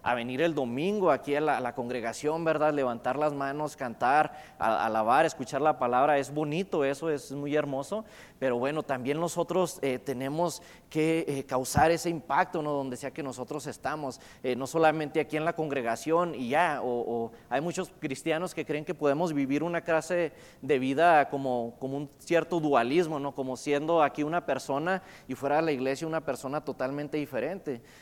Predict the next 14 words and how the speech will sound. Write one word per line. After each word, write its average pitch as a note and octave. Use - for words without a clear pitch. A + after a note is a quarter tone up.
Pero C3
cristiano D3
no F3+
solamente F3
es, D#3+
es D#3
el F#3
domingo C#3
a C3+
la C#3
una C#3
de E3
la B2+
tarde, D3+